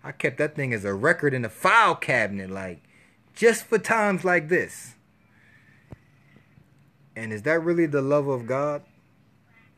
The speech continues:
You know, the Bible says, "The way you judge, God will judge you." Do we really want to treat people like that and then, you know,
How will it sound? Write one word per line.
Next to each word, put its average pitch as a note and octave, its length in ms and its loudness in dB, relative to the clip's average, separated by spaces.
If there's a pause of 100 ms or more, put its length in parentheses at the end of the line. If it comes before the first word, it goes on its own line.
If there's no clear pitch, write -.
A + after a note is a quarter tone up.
(840)
You G2 100 -10
know, G#2+ 120 -6
the A2 100 -6
Bible C3 320 0
says, A2+ 280 -4
"The A2 120 -2
way B2 160 0
you C3+ 240 -2
judge, A2 460 -4
God A#2 260 0
will G#2 80 -4
judge G2+ 320 -6
you." G2 200 -10 (1200)
Do G#2+ 100 -8
we C3 140 0
really D3+ 240 0
want C#3+ 180 -4
to A2+ 60 -6
treat D#3 340 -6
people C#3+ 300 -4
like C#3 260 -4
that C3 300 -6 (240)
and G2+ 200 -12
then, G2+ 220 -6
you G#2+ 120 -8
know, G2+ 340 -10